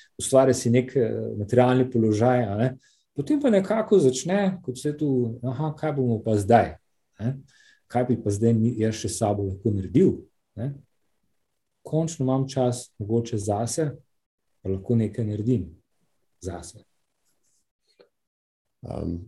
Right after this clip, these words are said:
Speaker 2: no, zdaj, če, če pa zdaj parafraziram, eh, parafraziram še enega drugega avtorja, Douglasa Adamsa, ki je v svojem štoparskem vodniku definiral, da je, eh, odgovor na vsa vprašanja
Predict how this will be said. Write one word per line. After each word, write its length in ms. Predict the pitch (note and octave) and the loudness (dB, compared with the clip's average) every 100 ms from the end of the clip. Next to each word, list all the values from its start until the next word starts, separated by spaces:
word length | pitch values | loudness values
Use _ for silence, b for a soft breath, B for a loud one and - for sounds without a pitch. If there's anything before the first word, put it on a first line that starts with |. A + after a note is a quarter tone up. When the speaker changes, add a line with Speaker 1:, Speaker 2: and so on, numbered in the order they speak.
| - _ _ _ _ _ _ _ _ _ _ B B - | -20 _ _ _ _ _ _ _ _ _ _ B B 0
Speaker 2:
no, 120 | F2 | 4
zdaj, 260 | F#2+ A2+ - | 8 8 8
če, 140 | G#2+ - - | 6 4 4
če 220 | G#2 F2+ - - | 6 6 6 4
pa 100 | F#2+ | 6
zdaj 200 | A#2 C3 | 6 6
parafraziram, 760 | B2+ A2 G#2 A2 G#2+ C#3 B2 F#2+ - _ _ _ _ _ _ _ | 8 6 6 2 4 8 8 6 -2 _ _ _ _ _ _ _
eh, 280 | - - - - | -6 -4 -4 -4
parafraziram 640 | - F#2+ G2 G2+ A#2 G2+ | -4 -2 0 4 6 6
še 180 | G2 G#2+ | 6 4
enega 180 | G#2 F#2+ | 6 4
drugega 300 | A2 A2 A2+ | 4 4 4
avtorja, 240 | A2 A2 F#2+ | 4 6 8
Douglasa 540 | G#2+ A2 G2+ - F#2+ | 10 8 6 6 6
Adamsa, 400 | G2+ F#2 F#2 F2+ | 6 4 0 -4
ki 200 | - - | -4 0
je 160 | F2+ D#2 | 4 4
v 80 | F2 | 2
svojem 320 | F#2 G2 F#2+ | 0 2 0
štoparskem 480 | - G2 F#2 - F#2 | 2 2 2 0 0
vodniku 400 | F2 F2 D#2+ F#2 | 0 0 0 0
definiral, 520 | F2 - F#2+ F#2+ F2 | 0 0 4 6 6
da 120 | F2 | 6
je, 140 | E2+ D#2+ | 6 6
eh, 800 | - - - - - _ - - | 4 -14 -20 -20 -20 _ -10 -2
odgovor 640 | A#1 A1+ B1 F2 G2 G2 F2+ | 0 0 0 4 8 10 8
na 80 | |
vsa 200 | F2+ G2+ | 4 4
vprašanja 600 | F#2 F#2+ - G2+ F#2+ E2+ | 2 2 2 4 4 2